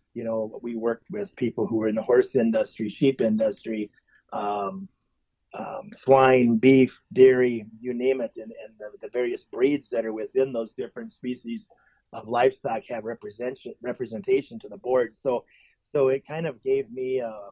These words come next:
fairly broad exposure to, um, you know, people who, uh, animal health is very important to.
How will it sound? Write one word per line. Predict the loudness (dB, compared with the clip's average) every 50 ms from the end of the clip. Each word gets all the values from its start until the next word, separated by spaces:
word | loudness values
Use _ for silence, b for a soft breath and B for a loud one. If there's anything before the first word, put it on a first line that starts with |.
| _
fairly | -12 -10 -10 -10 -12 -14
broad | -14 -12 -8 -6 -4 -4 -4 -4 -6 _ _ _ _ _ _ _ _ _ _ -20
exposure | -20 _ _ _ -6 -4 -2 -2 -2 -2 -4 -6 -8 -8 -8 -12 -16 _ _ -8
to, | -6 -4 -4 -2 -2 -4 -4 -6 _ _ _ _ _ _ _ _ _ -20
um, | -18 -16 -14 -12 -12 -14 -14 -16 -20 -20 _ _ _ _ -8
you | -8 -6
know, | -4 -2 -2 -2 -2 -2 _ _ _ _ _ _ _ _ _ _ _ _ _ 0
people | 0 0 0 4 2 2 2
who, | 2 2 0 2 2 0 0 -2 -6 _ _ _ _ _ _ _ _ -18
uh, | -14 -12 -12 -10 -8 -6 -2
animal | 0 0 0 0 -2
health | -2 2 4 4 4 4 0
is | -8 -12 -6
very | -4 -4 -4 -4
important | -6 -8 -6 -6 -6 -6 -6 -8 -18 -20
to. | -20 -20 -20